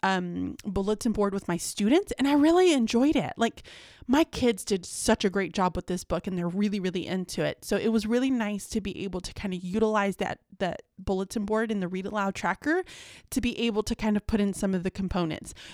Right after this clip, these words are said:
We did have a little bit of issue when it came to the Jamboard, mainly because I think it was their iPads that they were having issues with.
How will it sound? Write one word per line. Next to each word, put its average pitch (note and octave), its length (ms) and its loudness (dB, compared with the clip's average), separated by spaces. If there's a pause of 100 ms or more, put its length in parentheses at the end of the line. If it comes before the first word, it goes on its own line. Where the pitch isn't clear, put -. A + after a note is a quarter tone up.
We A#3+ 120 -4
did E4 320 2
have D#4+ 300 4
a D4 40 4
little D4 220 4
bit C4+ 160 2
of B3+ 160 0
issue G3+ 320 0
when G3 140 0
it F3 120 -4
came F#3+ 360 -4
to G3 320 -2
the F3+ 80 0
Jamboard, E3 640 -2 (840)
mainly B3+ 340 0
because A#3 260 -2
I G#3+ 100 0
think G#3 200 -6
it - 80 -4
was F3+ 240 -2
their F3+ 400 0
iPads F#3+ 440 0
that C4 140 -6
they B3+ 80 -2
were B3 140 -2
having B3+ 480 0
issues B3 460 -4
with. B3+ 220 -2